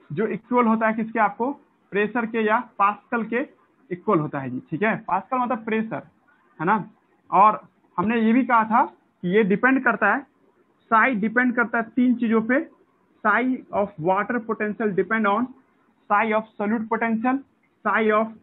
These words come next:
pressure potential, psi of, ठीक है, आपको gravitational potential। जी का मतलब यहाँ पे क्या होगा? Gravitational potential। ये vector के फॉर्म में, एरो दिखा देने से आप लोग ये समझिएगा, ये सब vector है, मतलब plus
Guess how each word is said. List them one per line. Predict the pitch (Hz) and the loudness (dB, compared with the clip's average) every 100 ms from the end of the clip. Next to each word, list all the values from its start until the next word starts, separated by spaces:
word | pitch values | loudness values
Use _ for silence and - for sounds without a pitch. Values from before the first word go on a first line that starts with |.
| _ _ _ | _ _ _
pressure | 196 214 220 | 2 2 0
potential, | 220 226 233 226 254 285 - _ _ _ | -2 -2 -2 0 0 -2 -4 _ _ _
psi | 175 165 - 220 233 | -16 -8 -4 0 2
of, | 220 226 - - | 2 -2 -4 -4
ठीक | 190 | 2
है, | |
आपको | 226 190 - | 2 2 2
gravitational | 180 196 202 214 220 220 233 | 2 2 0 0 0 0 -2
potential। | 214 180 156 143 135 131 | -2 -2 -4 -6 -6 -6
जी | 156 220 | -4 -2
का | 226 | 0
मतलब | 214 208 220 202 | 0 0 -2 0
यहाँ | 196 | -2
पे | 196 | -4
क्या | 185 185 | 0 0
होगा? | 160 220 - _ _ _ | 2 0 -2 _ _ _
Gravitational | 156 180 185 208 - 220 | -2 -2 -2 -6 -4 -4
potential। | 214 165 147 131 135 | -4 -6 -8 -8 -4
ये | 170 | 0
vector | 208 180 208 - 247 | 0 0 -2 -2 -2
के | 226 | -2
फॉर्म | 220 180 151 | -4 -2 0
में, | |
एरो | 165 190 | 0 0
दिखा | 214 208 220 | -2 -4 -4
देने | 214 214 | -4 -4
से | 214 | -4
आप | 214 214 | -6 -6
लोग | 214 208 | -6 -4
ये | 196 | -4
समझिएगा, | 226 214 196 196 214 262 _ _ _ | -6 -6 -6 -4 -6 -8 _ _ _
ये | 165 | -8
सब | 220 160 | -8 -6
vector | 160 185 - 214 | -8 -8 -6 -6
है, | 151 135 - _ _ - | -4 -8 -16 _ _ -8
मतलब | 226 | -8
plus | 220 226 | -4 -4